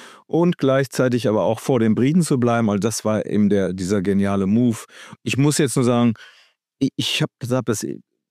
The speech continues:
grad auch noch mal die, meine Analyse noch mal online gestellt. Ich,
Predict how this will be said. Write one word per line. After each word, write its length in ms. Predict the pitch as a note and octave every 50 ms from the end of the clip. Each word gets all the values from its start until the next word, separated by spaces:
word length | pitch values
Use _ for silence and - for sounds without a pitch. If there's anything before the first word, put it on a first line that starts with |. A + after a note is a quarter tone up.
| _ _
grad 220 | - A#2 B2 A#2+
auch 100 | - -
noch 120 | A2+ A#2 A2
mal 160 | A2 G#2+ G#2+
die, 440 | G#2 G#2+ G#2 G#2 G2 D#2+ C2 E2+ F2+ -
meine 360 | - D2+ F2 F#2+ G#2+ A2 A2
Analyse 420 | G2 A2 A2 G#2 A2+ A#2+ A#2+ B2
noch 100 | A#2+ A#2
mal 140 | A#2 A#2+ G#2+
online 420 | D#2 C#2 F#2 A#2 A2+ A2+ A2+ A2
gestellt. 380 | G2+ G#2+ - - A#2 G#2+ G#2+ F#2+ -
Ich, 140 | B2 B2